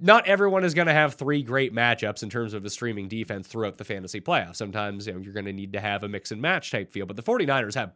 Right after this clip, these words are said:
by far the best schedule, both for, like, Jimmy G in terms of being, like, a streaming quarterback. If you, like, have crappy quarterbacks, pick up Jimmy G and play him. Forty-niners defense,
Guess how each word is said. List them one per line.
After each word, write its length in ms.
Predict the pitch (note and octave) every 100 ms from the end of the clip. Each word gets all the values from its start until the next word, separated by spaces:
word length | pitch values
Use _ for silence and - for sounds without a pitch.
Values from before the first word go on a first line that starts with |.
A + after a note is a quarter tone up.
| -
by 160 | B2
far 360 | G#2 G2+ D#2 - - - - -
the 60 |
best 240 | C3 B2 -
schedule, 380 | - G#2 F#2 F#2
both 240 | B2+ A#2
for, 300 | A#2+ A2 G2
like, 260 | G2 G#2+ -
Jimmy 240 | D3+ D#3+
G 300 | B2 D3+ G#3
in 200 | G#3 B2+
terms 240 | C3 C3
of 80 | A2+
being, 180 | G#2 A2+
like, 100 | G#2
a 60 | -
streaming 320 | - A2 F#2+
quarterback. 580 | D3 F#3+ G3 G3+ A#3 - _ _
If 80 | -
you, 200 | A2 F#2 - -
like, 180 | F#2+
have 240 | - A#2 G#2+
crappy 300 | B2 B2 A2+
quarterbacks, 500 | A#2 C3+ D#3+ F3+ -
pick 160 | B2+ A#2+
up 160 | A2+
Jimmy 240 | - A2 G#2+
G 160 | A2+
and 100 | G#2
play 180 | G#2 D#3
him. 100 | F3+
Forty-niners 560 | - D3 D3 C#3+ D3+ A#2+
defense, 720 | A2 C#3+ E3 F2 D#2 -